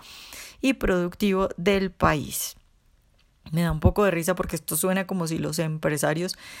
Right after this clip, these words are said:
alrededor del mundo estuvieran pendientes de esta medida para llegar a Venezuela, como si ya se fuera a arreglar todo y como si hubiera un modelo socioeconómico y productivo del país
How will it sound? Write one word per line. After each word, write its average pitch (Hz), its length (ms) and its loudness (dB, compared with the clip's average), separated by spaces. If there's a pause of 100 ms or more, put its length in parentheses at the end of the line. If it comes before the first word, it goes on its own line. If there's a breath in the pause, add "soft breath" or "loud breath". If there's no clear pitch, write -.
(340 loud breath)
alrededor 160 580 0
del 175 160 2
mundo 196 260 0
estuvieran 175 460 0
pendientes 180 640 0
de 185 80 2
esta 190 200 0
medida 170 440 0
para 151 260 -2
llegar 156 380 0
a 170 80 0
Venezuela, 175 540 -2
como 147 260 -6
si 147 240 -4
ya 156 140 2
se 170 100 -2
fuera 175 240 0
a - 20 -2
arreglar 147 480 -4
todo 175 320 0 (300 loud breath)
y 180 100 -2
como 175 300 2
si 170 100 -4
hubiera 165 480 2 (300 loud breath)
un 180 180 2
modelo 185 460 2
socioeconómico 185 840 2
y 226 40 -2
productivo 156 560 -2
del 208 180 0
país 147 600 -4